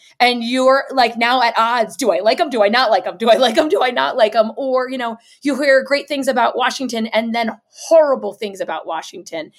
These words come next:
And you then become this tension inside yourself. And you have to learn to process through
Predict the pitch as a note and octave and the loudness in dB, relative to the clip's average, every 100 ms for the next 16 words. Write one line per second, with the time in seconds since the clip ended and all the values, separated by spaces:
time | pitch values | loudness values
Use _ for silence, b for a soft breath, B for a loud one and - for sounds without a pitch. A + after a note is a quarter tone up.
0 | b b C4 C4+ C4+ D4+ D4 C#4+ D#4 F#4 | b b 0 0 2 -2 0 0 2 0
1 | - C#4 C4 - - - D4 - C4 A3 | 0 -4 -4 -6 -10 -6 -6 -6 -8 -8
2 | G#3 - G#3 C4+ A3 D4 - B2+ D3 F#3+ | -8 -4 -2 -2 -6 -14 -10 -8 -8 -10
3 | _ b b - B3+ B3+ A3 C#4+ D#4 - | _ b b -6 -4 -4 -6 -4 -4 -2
4 | C#4 B3+ B3 A#3 A#3 - A3 G#3+ - G3 | -6 -4 -6 -8 -12 -4 -2 -2 -6 -10
5 | - - C4+ C4 A#3 G3 G3+ | -12 -12 0 2 2 -2 -6